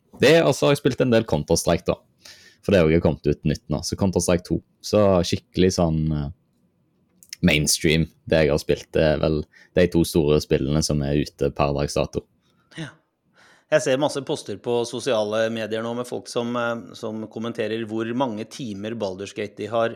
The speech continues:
Speaker 2: spilt, og ennå ikke kommet til Baldur's Gate.
Speaker 1: Ja.
Speaker 2: Altså porten.
Speaker 1: Det, det kjenner jeg også på, og det er mange venner som har spilt lenger enn meg, og er litt sånn, «Ja, ja, OK, men er du der nå?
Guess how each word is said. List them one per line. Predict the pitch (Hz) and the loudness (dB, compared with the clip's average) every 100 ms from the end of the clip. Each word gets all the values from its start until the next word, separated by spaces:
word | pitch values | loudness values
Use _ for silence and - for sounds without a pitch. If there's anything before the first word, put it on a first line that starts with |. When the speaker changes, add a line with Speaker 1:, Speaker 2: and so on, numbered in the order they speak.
| - | -10
Speaker 2:
spilt, | - 123 135 - | -10 -8 -8 -6
og | 127 | -4
ennå | 139 107 117 | -4 -4 -6
ikke | 127 120 | -8 -6
kommet | - 104 107 - | -4 -4 -6 -10
til | - 110 | -10 -10
Baldur's | 117 104 95 104 123 - 113 | -6 -6 -4 -8 -10 -12 -10
Gate. | 113 151 175 - - - _ _ _ _ _ _ | -6 -6 -6 -14 -18 -20 _ _ _ _ _ _
Speaker 1:
Ja. | - | -4
Speaker 2:
Altså | 110 - - _ | -4 -10 -20 _
porten. | - - 151 147 _ _ _ - - 131 110 - - - - | -16 -12 -14 -14 _ _ _ -20 -20 -16 -14 -14 -18 -20 -8
Speaker 1:
Det, | - - - 104 101 98 92 95 98 | -6 -4 2 4 6 6 6 4 2
det | 120 113 | 2 6
kjenner | 117 101 | 6 6
jeg | 82 | 6
også | 80 | 4
på, | 101 107 - - | 4 2 0 0
og | 107 | 4
det | 95 | 4
er | 95 104 | 4 4
mange | 95 90 | 4 4
venner | 87 82 | 4 2
som | 87 92 | 2 2
har | 87 | 2
spilt | - 85 87 | 0 2 2
lenger | 80 76 78 | 4 4 2
enn | 92 | 4
meg, | 131 117 | 4 4
og | |
er | 92 | 2
litt | 92 | 2
sånn, | 90 90 | 2 4
«Ja, | 139 | 6
ja, | 120 123 | 6 4
OK, | 117 117 | 4 2
men | 107 107 98 90 - _ _ _ _ _ _ - | 2 2 2 0 -4 _ _ _ _ _ _ 2
er | 113 | 4
du | 107 | 6
der | 104 | 6
nå? | 98 | 6